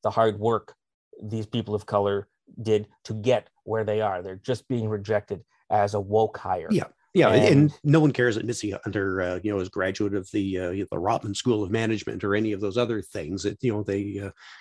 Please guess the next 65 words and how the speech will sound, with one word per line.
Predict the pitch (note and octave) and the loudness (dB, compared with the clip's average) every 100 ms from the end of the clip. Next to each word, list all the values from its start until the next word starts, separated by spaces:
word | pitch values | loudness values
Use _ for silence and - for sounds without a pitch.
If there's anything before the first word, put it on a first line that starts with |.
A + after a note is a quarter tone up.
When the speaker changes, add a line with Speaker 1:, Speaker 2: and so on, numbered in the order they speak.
| - | -4
Speaker 2:
you | F#2+ A2 - | -4 -4 -4
know, | A#2+ | -6
uh, | - | -4
<laughs> | A#2 - | -8 -4
the, | A#2+ A2 - - - | -6 -6 -12 -4 0
the, | G#2 - | 0 -2
the | C3+ D#3 | 0 4
unenlightened | C#3+ C3 A2 A#2 - G#2 | 6 6 4 2 0 0
look | A2 B2 | 0 0
and, | G#2 G#2+ | -2 -4
and | A2+ G#2+ A2 | -2 -4 -2
like | G#2+ | -6
you | G#2+ | -6
say, | A2 B2 | 0 0
just | G#2+ A2 | 0 -4
go, | A2+ - | -6 -4
"Oh | A2 | -4
no, | F#2+ E2+ | -4 -8
this | E2+ B2+ | -8 -10
is | A2+ F#2 | -10 -10
just, | - - - | -8 -10 0
this | D3+ | 2
is | B2+ | 2
tokenism," | - B2+ A#2 G#2 D#2+ - _ - - - - | 4 2 4 0 0 -8 _ -20 -20 -18 -6
um, | G2+ F#2 F2+ | -4 -2 -2
just | F2+ G2+ | -4 -6
to, | - A2 | -4 -4
you | A2+ A2 | 0 2
know, | G#2 | 0
just | - - | -2 -10
to | - | -4
show | A2 G2+ | 0 0
how, | F#2+ G2+ G2 | 0 -4 -4
uh, | F#2 F#2 F#2 - | -6 -8 -6 -4
like | B2 G#2 | -4 -6
I | |
say, | - - | -8 -4
how | G#2+ | -2
woke | G2 G2 A2 - | 2 2 0 -4
they | F#2 G2+ | -2 -2
are. | G2+ F2+ F#2+ - - - | -2 -2 -6 -14 -20 2
But | A3+ | 4
Speaker 1:
Yeah. | |
Speaker 2:
I'm | G#3+ | 6
not | F#3+ | 4
sure | - | 4
those | C#3 B2+ | 4 4
people | - A2+ A2 | 2 -2 0
are | G#2 | -2
your, | G2 D3+ B2 | -2 -6 -4
are | G#2+ | -4
your | F#2+ F#2+ | -4 -2
voters | G#2 G#2 G2+ | -2 -2 -4
anyway. | G2 G2+ G2 F#2+ G2+ - - - - - | -4 -2 -2 -4 -8 -10 -18 -20 -20 -4
Um, | G2 F#2+ F2+ F2+ F2+ - | 0 0 0 0 -2 0
you | A2 | 2
know, | |
you | A2 G2 | 4 2
wanna, | A2+ G#2 | 2 0
<laughs> | |
you | A3+ D#3 | 2 4
wanna, | E3 C3+ | 4 2
you, | D#3+ D3+ - | 2 2 2
you | F3+ | 2
wanna | D#3+ A#2+ | 2 2